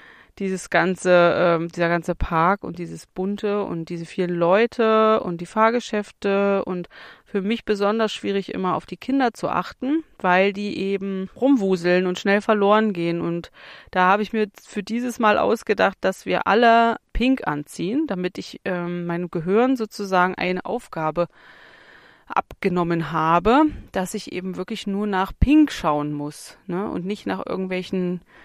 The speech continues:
äh, Frisuren oder, ja, Größenordnung oder weiß ich nicht. Also, dass ich einfach nur nach pink schauen muss zuerst, wenn ich denke, eins ist weg oder so. So, dann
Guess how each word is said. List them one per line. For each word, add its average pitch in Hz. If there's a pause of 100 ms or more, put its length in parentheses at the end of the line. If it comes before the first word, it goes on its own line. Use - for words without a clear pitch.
(600)
äh, 165
Frisuren 254
oder, 165 (1000)
ja, 180
Größenordnung 208
oder 185
weiß 220
ich 208
nicht. 190
Also, 196
dass 214
ich 226
einfach 254
nur 247
nach 202
pink 330
schauen 285
muss 285
zuerst, 254 (580)
wenn 214
ich 208
denke, 214
eins 202
ist -
weg 214
oder 214
so. 214 (1080)
So, 190 (140)
dann 247